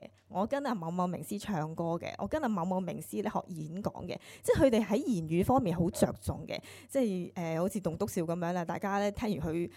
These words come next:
講完之後呢，就好開心，下下喺度笑啊，即係好愉快嘅，好 happy 嘅。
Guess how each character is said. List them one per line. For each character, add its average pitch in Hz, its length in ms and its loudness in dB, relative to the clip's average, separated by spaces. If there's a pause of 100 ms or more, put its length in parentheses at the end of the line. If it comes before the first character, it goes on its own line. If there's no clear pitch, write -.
(140)
講 - 60 -6 (100)
完 175 100 2
之 202 120 0
後 185 80 2
呢， 196 100 2
就 185 80 -6
好 175 80 -6
開 208 260 6
心， - 140 -2
下 175 80 -6
下 - 200 -8
喺 220 160 0
度 208 120 4
笑 170 240 -2
啊， 156 240 -2 (240)
即 - 100 -8
係 185 200 -2
好 202 120 -2
愉 247 200 4
快 160 340 0
嘅， 147 260 -2 (200)
好 175 120 -6
happy 196 440 -2
嘅。 - 120 -6